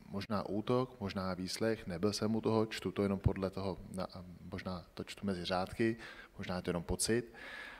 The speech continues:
ale chtěl bych vyjádřit jako zastupitel města Děčína, že si všeobecně turistického ruchu ve městě Děčín vážím. Myslím, vnímám ho jako velmi důležitý a zároveň, eh, s-,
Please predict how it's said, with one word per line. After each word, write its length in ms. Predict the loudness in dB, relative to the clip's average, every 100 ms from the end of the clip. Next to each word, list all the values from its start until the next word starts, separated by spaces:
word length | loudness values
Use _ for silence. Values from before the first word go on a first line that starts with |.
| -18 0
ale 120 | 2
chtěl 220 | 4 6 8
bych 200 | 6 8
vyjádřit 720 | 10 10 8 8 8 6 -2
jako 200 | -2 4
zastupitel 520 | 4 4 2 4 6 4
města 240 | 4 2
Děčína, 540 | 2 2 4 4 4 2
že 220 | 0 2
si 420 | 2 2 2 0 -8 -20 -18 -2
všeobecně 500 | 4 4 6 2 2
turistického 600 | 2 2 0 4 6 6
ruchu 480 | 4 6 6 6 0
ve 100 | 0
městě 340 | 0 0 -2
Děčín 280 | -2 0 2
vážím. 520 | 2 2 -2 -2 -4 -8 -18 -18 -16 -16 -16 -12
Myslím, 320 | -2 0 2
vnímám 320 | 4 6 6
ho 80 | 6
jako 160 | 4
velmi 200 | 6 6
důležitý 500 | 6 4 2 -4 -8 -10 -8
a 60 |
zároveň, 560 | -4 2 4 6 6 6
eh, 100 | 2 -4 -4 0 2 2
s-, 460 | 0 0 -2 -4